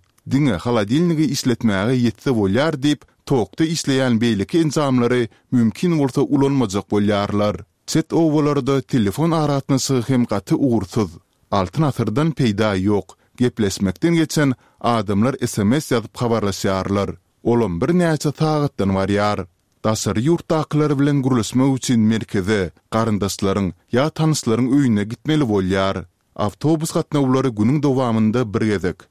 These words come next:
Ýöni ýagşy ýagsa, awtobuslar owa girmeýär. Awtobusa minmek üçin bir, iki sagat öň öýüňden çykmaly diýip,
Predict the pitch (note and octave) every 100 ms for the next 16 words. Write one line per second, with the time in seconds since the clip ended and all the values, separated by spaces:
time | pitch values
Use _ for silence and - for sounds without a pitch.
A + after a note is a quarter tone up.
0 | _ G#2 G2+ G2 A2+ F#2+ F#2+ A2+ - E3+
1 | C3 D#3 C3+ B2+ - _ G#2+ - - D#3
2 | D3 - C3 B2+ C3 G2+ G#2+ B2+ A#2 A#2+
3 | A2 F#2+ F#2+ G2 G2 F#2 F2+ _ _ _
4 | G#2 G2 - D#3+ E3+ F3 E3 D#3+ C#3+ D3
5 | C#3 - C#3 B2+ - _ A2 B2+ E2 -
6 | - - - D#3+ D3+ D3 - C3+ D3+ -
7 | A#2+ A2 G#2 C3 B2 - - G2 A2 D3+
8 | D#3 D#3